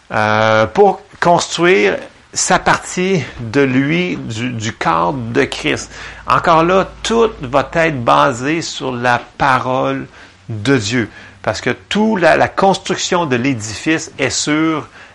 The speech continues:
la pierre angulaire qui est Jésus. Alors, il faut comprendre que on a besoin des enseignants, puis les enseignants, euh, on va en retrouver partout,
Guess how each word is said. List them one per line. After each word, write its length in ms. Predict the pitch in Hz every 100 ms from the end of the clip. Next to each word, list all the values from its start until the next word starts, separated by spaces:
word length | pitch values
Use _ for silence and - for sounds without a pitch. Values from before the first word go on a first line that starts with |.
| -
la 160 | 107
pierre 360 | - 131 135 127
angulaire 600 | 113 101 104 131 147 143
qui 200 | - 110
est 160 | 120 110
Jésus. 580 | 87 98 110 90 98 - - - -
Alors, 420 | 113 117 127 123 - - - - - - _
il 120 | 160 117
faut 340 | - 156 151 - - _ _
comprendre 720 | 139 135 127 151 175 165 143
que 360 | - 147 151 143 - - - _
on 240 | 123 113 110
a 80 |
besoin 880 | 104 101 131 156 135 135 143 190 196
des 240 | 147 123
enseignants, 640 | 135 131 147 131 135 160 170 - - - - _
puis 680 | - 117 117 117 120 117 117
les 280 | 120 117 110
enseignants, 760 | 143 139 151 139 147 170 185 165 120 - - -
euh, 360 | 104 104 104 110
on 100 | 107
va 260 | 110 117 110
en 40 |
retrouver 360 | 113 113 113 123
partout, 480 | - 202 - 175